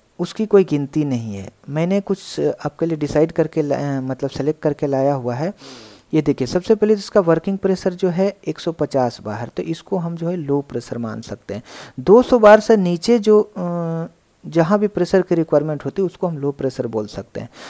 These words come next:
तो low pressure जो है दो सौ बार तक के लिए जो है आप ज़्यादातर जो है ये pump use होता है। एक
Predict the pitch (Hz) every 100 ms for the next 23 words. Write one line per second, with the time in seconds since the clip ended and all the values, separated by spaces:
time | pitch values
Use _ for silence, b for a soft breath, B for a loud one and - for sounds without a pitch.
0 | B - 151 185 233 240 233 233 220 226
1 | 196 185 202 220 202 196 - 196 - 190
2 | 185 196 180 170 185 - 160 151 _ -
3 | 147 135 143 170 170 165 165 160 131 143
4 | 147 147 - 139 147 151 -